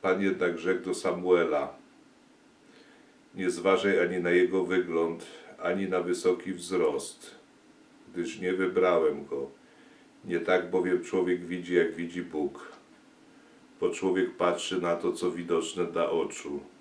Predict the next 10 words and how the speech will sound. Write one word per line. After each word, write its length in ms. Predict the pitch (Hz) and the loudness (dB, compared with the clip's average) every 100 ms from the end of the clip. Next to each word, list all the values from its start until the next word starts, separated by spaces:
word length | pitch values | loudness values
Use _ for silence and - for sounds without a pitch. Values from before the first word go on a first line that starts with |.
| - | -8
Pan 240 | 90 92 90 | -2 -2 -2
natomiast 600 | 87 87 85 85 - - | -4 -2 0 0 -2 -4
patrzy 640 | 76 - - 80 80 80 - - | -6 -4 -10 -6 -6 -8 -14 -18
na 380 | 76 76 76 71 - - - | -8 -4 -4 -6 -16 -20 -20
serce". 800 | - - 101 90 - - - - - - - - - _ - - - - - _ _ - - - | -10 2 4 2 -2 -12 -12 -14 -20 -20 -20 -20 -20 _ -20 -20 -20 -20 -20 _ _ -20 -20 -18
Czyli 420 | 76 78 80 78 - - - - - | -14 -10 -10 -10 -12 -20 -20 -20 -8
tu, 60 | 85 87 - | -2 -2 -4
tutaj 280 | - 82 | -2 0
jest 180 | 82 80 | 0 -2
taka 440 | 82 80 80 78 | -6 -4 -4 -4